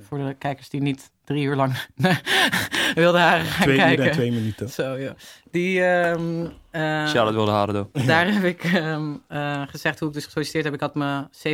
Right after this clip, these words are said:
Speaker 1: V in een Spotify-playlist vormgegeven. En ik heb echt, ik heb het echt bijna niet verstuurd, omdat ik dacht, "Dit is zo lame.
Speaker 2: Ja.
Speaker 1: Dit is zo vaak gedaan."
Speaker 3: Maar dat is wat die bedrijven willen zien, toch? Oh,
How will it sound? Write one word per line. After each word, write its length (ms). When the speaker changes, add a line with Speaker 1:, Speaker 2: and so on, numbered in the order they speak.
Speaker 1:
V 20
in 100
een 220
Spotify-playlist 1040
vormgegeven. 680
En 340
ik 140
heb 200
echt, 380
ik 120
heb 120
het 80
echt 160
bijna 220
niet 120
verstuurd, 300
omdat 140
ik 60
dacht, 140
"Dit 180
is 120
zo 260
lame. 420
Speaker 2:
Ja. 260
Speaker 1:
Dit 120
is 120
zo 180
vaak 220
gedaan." 440
Speaker 3:
Maar 80
dat 100
is 60
wat 100
die 100
bedrijven 320
willen 160
zien, 200
toch? 180
Oh, 220